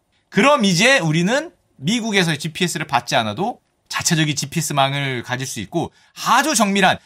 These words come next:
센티미터급의 그 위치를 확인할 수 있다. 어, 이렇게 얘기를 해요. 지금은 약간 애매하죠? 아, 이거 실제 지피에스 이용해 보면은 약간 애매해요.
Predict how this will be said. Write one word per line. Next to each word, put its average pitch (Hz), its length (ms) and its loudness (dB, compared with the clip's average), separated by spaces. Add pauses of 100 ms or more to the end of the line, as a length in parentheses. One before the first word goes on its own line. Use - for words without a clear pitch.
(100)
센티미터급의 285 1200 0
그 226 100 -2
위치를 202 380 0
확인할 196 220 2
수 - 100 -4
있다. - 240 -14 (260)
어, 110 80 -8
이렇게 165 220 -2
얘기를 156 200 0
해요. 151 220 -2 (200)
지금은 294 420 2
약간 190 320 2
애매하죠? 220 580 4 (540)
아, 147 120 -4
이거 185 220 2
실제 233 260 -4
지피에스 190 440 -4
이용해 208 240 0
보면은 165 680 -2 (360)
약간 160 240 2
애매해요. 151 400 4